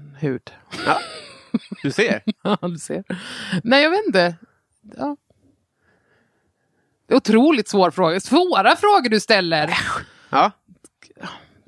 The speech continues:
Speaker 2: Vi tar den här då, partytrick.
Speaker 1: Alltså, nu, jag... Dricka jävligt mycket sprit,
Speaker 2: Mm.
Speaker 1: det är ju coolt att kunna.
Speaker 2: Mm.
Speaker 1: Jag får i mig rätt mycket.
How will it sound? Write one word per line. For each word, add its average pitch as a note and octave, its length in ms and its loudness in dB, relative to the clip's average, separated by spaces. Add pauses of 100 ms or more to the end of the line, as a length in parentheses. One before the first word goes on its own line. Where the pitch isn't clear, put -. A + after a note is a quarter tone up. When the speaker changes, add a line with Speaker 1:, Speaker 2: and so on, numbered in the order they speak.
(1500)
Speaker 2:
Vi F#3+ 160 -8
tar F3+ 100 2
den E3 100 2
här G3 120 2
då, A2+ 60 -2
partytrick. D3+ 720 -2 (1300)
Speaker 1:
Alltså, A3 260 -2
nu, A#3+ 400 2
jag... A#3 280 2 (1700)
Dricka G#3 840 0
jävligt A3 220 0
mycket G3+ 180 -8
sprit, - 680 -4
Speaker 2:
Mm. C3 160 -2
Speaker 1:
det F3+ 60 2
är E3+ 40 2
ju D#3 100 -2
coolt D3 460 -6
att D#3+ 60 -12
kunna. C#3+ 400 -4
Speaker 2:
Mm. G#2+ 160 -6 (220)
Speaker 1:
Jag F#3 240 -2
får G#3 220 -2
i F#3 100 0
mig G3+ 120 -4
rätt E3 160 -4
mycket. C#3+ 440 -6